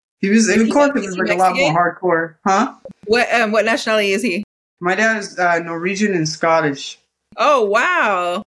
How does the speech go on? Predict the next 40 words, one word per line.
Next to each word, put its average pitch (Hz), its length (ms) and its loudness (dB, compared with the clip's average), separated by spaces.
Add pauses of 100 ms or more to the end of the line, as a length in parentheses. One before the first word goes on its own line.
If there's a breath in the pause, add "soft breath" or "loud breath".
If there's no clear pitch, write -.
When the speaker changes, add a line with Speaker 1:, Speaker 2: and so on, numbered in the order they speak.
(140)
Speaker 1:
Yeah, 170 520 2
so 160 280 0
he's, 190 140 0
Speaker 2:
I 226 60 2
did 247 160 -2
not 240 180 2
Speaker 1:
you 185 60 2
Speaker 2:
know 170 80 2
Speaker 1:
know 175 60 0
Speaker 2:
that, 196 180 0
but 233 100 0
you're 233 160 4
from 247 140 -2
Houston, 294 360 0
right? 262 420 0 (340)
Speaker 1:
Yeah, 190 220 2
but 190 140 -4
my 190 140 2
dad's 214 340 0
from 214 180 -4
Whittier, 196 280 2
California. 170 840 -2
So 165 200 -2
he 214 140 2
grew 240 240 4
up, 226 160 2
Speaker 2:
Oh. - 100 -6 (120)
Speaker 1:
like, 151 260 -2 (160)
in 165 120 -6
Southern 180 340 2
California. 175 720 0
And 160 100 2
Speaker 2:
Yeah. 185 360 2
Speaker 1:
oil, 185 340 -6
his 180 160 -2
family's 190 480 0
all 175 160 2
into 170 160 -2
oil, 156 580 2
and 147 220 -6